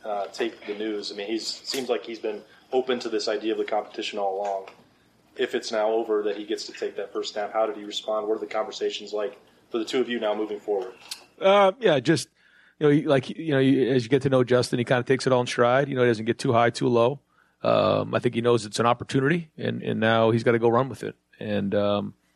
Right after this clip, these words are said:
Speaker 2: so I, you know, I think he envisioned himself being the starter, and now he's gotta go run with it.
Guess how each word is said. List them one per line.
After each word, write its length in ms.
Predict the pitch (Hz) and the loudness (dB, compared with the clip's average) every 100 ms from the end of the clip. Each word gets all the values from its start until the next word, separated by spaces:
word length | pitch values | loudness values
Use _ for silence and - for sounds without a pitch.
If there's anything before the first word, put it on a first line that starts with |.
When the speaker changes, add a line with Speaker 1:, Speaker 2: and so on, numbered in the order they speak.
| _ _ _ _ | _ _ _ _
Speaker 2:
so 260 | - 110 | -2 0
I, 200 | 107 - | 2 0
you 60 | 135 | 0
know, 60 | 113 | -2
I 60 | |
think 200 | 107 127 | 0 -2
he 80 | 113 | -2
envisioned 320 | 107 123 113 | 0 0 -2
himself 420 | 117 - 127 113 | -6 -2 0 0
being 180 | 113 127 | -2 -4
the 80 | 123 | -4
starter, 400 | - 131 165 156 - | 0 2 2 -4 -12
and 280 | 117 117 | -8 -4
now 160 | 107 107 | -2 0
he's 100 | 104 | 0
gotta 160 | 107 107 | -2 -2
go 120 | 107 | -2
run 160 | 107 | -2
with 100 | 107 | -4
it. 80 | 113 | -8